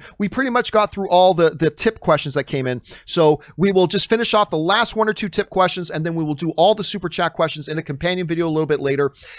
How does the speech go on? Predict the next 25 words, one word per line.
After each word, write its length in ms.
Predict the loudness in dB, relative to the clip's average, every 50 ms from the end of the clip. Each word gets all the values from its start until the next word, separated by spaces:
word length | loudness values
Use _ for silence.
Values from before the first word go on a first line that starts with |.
| -20 -16 _
We've 160 | 0 2 4
already 160 | 6 4 6 4
gone 180 | 4 4 6
over 160 | 6 6 4
two 220 | 4 2 2 4 6
hours. 240 | 6 6 4 4 2
Guys, 420 | 2 4 4 4 4 2 0 -6 -12 _ _ -20 -20 _ _ _ _
thank 300 | 6 6 6 6 4 4
you 100 | 2 2
so 220 | 4 4 2 2 4
much 300 | 4 4 2 2 0 0
for 120 | 0 0
being 320 | 2 2 2 2 2 2
here 180 | 2 4 4 4
for 140 | 4 2 4
this 220 | 4 4 4 4
installment 440 | 0 -2 0 4 4 4 4 4 2
of 60 | 2
the 80 | 2 2
John 240 | 4 4 4 4 4
Campea 380 | 4 4 2 4 4 2 2
Show. 300 | 4 4 6 6 6 4 0 -8 -12 -2
It 160 | 0 0 0
is 400 | 2 2 4 4 4 4 0 -2 -2 -2
an 140 | -2 -2